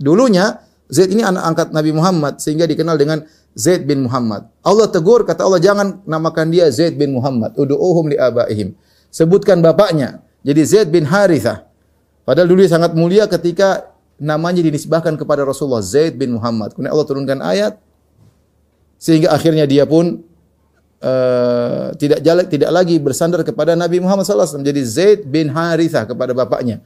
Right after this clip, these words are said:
Al-Kalbi. Tetapi apa yang terjadi? Dia sabar menghadapi ini semua. Ternyata setelah itu Allah turunkan ayat, ya, bercinta Zaid dan Allah sebut namanya. "Falamma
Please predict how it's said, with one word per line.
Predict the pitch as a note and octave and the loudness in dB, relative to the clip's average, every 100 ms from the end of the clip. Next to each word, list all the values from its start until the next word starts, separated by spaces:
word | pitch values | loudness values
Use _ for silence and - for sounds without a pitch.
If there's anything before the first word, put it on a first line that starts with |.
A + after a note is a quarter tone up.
| _ | _
Al-Kalbi. | C3 B2+ C#3 A2+ A2+ - _ _ _ _ _ _ _ _ _ _ _ - | -4 2 2 2 -4 -6 _ _ _ _ _ _ _ _ _ _ _ -8
Tetapi | - G#3 B3 | 0 4 4
apa | B3 | 4
yang | A#3+ G#3 | 4 4
terjadi? | F3+ E3+ E3 F3 | 4 4 4 2
Dia | F3+ | 2
sabar | F#3+ G3+ F#3 | 2 2 0
menghadapi | E3 D#3 D#3+ D#3 | 0 0 0 0
ini | D#3 | -2
semua. | C3+ C3+ E3 A#3 - - _ _ _ _ _ _ _ _ _ | -2 -2 0 0 -2 -12 _ _ _ _ _ _ _ _ _
Ternyata | - C#3 E3 E3 | -6 -2 0 0
setelah | D#3+ E3 | 2 0
itu | E3+ | 2
Allah | E3 | 2
turunkan | D#3 D3+ D3+ C#3+ D3 | 2 -2 0 -2 0
ayat, | D#3 E3 F#3 F3+ _ _ _ _ - | -2 -2 -4 -6 _ _ _ _ -10
ya, | A2+ A2+ - _ _ _ _ _ | -8 -8 -12 _ _ _ _ _
bercinta | C#3 C#3 D#3+ D3+ D#3+ C#3 | 0 0 2 2 2 0
Zaid | A#2 D#3 F#3 F3+ - | 2 4 4 0 -6
dan | - - | -6 -2
Allah | E3 D#3+ | 0 0
sebut | - C3 C3+ | 0 -4 -4
namanya. | C#3+ C3+ C#3+ C3+ A2+ G2+ - _ _ _ _ _ - | -2 0 0 0 -2 -4 -14 _ _ _ _ _ -4
"Falamma | A#2 C#3 E3+ E3 D3 | 2 4 4 4 2